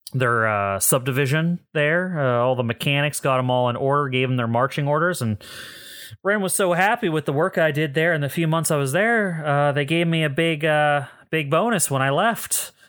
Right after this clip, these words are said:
Asked me if I would stay, but I said, <laughs> "No can do. Can't stay stuck on that, can't stay stuck on that station." And look at me, I get stuck here on a planet. <sighs>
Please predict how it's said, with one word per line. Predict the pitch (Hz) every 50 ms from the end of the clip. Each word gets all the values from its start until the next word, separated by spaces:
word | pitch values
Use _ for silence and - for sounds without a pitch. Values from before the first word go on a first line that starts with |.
| _ -
Asked | 170 170 175 - -
me | 175 170
if | 160 -
I | 175 165
would | 151 143 135
stay, | - - - 190 202 185
but | 139 131
I | 127 127
said, | - - 131 123 120 110 113 110 - - 127
<laughs> | - - -
"No | - 131 120 135 139
can | - - 160 151 151 143 143
do. | 151 170 165 143
Can't | - - 135 131 135 143 139
stay | - - 143 135 127
stuck | - - 165 147 - -
on | 143 135 135 131 127
that, | 131 131 127 120 - - - - - - - - - - _
can't | - 147 139 127
stay | - - 151 127
stuck | 110 - - - - 160 151 143 -
on | 147 139 131
that | 135 131 127
station." | - - - 165 170 151 - - 123 110 107 104 - - - - - - - - - - -
And | 123 127
look | 151 175 170 -
at | 135
me, | 117 113 104
I | 107 107
get | 107 127 127 -
stuck | - - - - - 151 127 -
here | - - 160 151 147 143 135
on | 131 131 117
a | 104
planet. | - - - - 160 151 139 127 110 110 104 - - -
<sighs> | 156 160 151 135 123 113